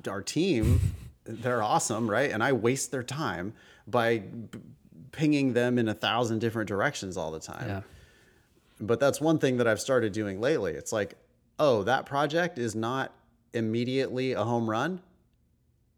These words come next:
Speaker 1: My bad. Never mind. Stop.
Speaker 2: Mm-hmm.
Speaker 1: Like, just don't do it anymore.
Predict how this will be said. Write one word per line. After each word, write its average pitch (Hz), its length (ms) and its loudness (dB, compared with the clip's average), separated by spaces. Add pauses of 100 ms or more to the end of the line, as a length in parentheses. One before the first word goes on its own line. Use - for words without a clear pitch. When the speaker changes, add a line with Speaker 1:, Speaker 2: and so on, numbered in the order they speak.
(880)
Speaker 1:
My 135 200 0
bad. 104 400 2 (100)
Never 120 300 0
mind. 85 440 -4
Stop. 98 320 0
Speaker 2:
Mm-hmm. 123 220 -2 (160)
Speaker 1:
Like, 101 140 -6
just 113 200 -4
don't 120 160 0
do 107 100 0
it 87 100 -6
anymore. 120 260 -2